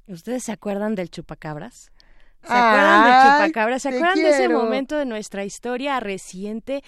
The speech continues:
Speaker 1: y cómo andábamos, eh, también? Bueno, yo no, yo era muy chiquita, pero, pero sí, en
Speaker 2: Tú
Speaker 1: aquel
Speaker 2: eras muy
Speaker 1: momento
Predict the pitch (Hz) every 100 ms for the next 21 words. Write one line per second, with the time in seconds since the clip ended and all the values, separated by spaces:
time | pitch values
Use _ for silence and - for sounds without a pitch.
0 | - _ _ 214 208 208 175 262 294 294
1 | 233 240 262 220 - - - 185 - -
2 | 202 226 254 254 226 220 139 247 233 160
3 | - 175 165 269 185 185 196 190 185 180
4 | - - - - - - - - - -
5 | 208 208 208 208 208 - - 262 - 233
6 | 320 247 302 311 302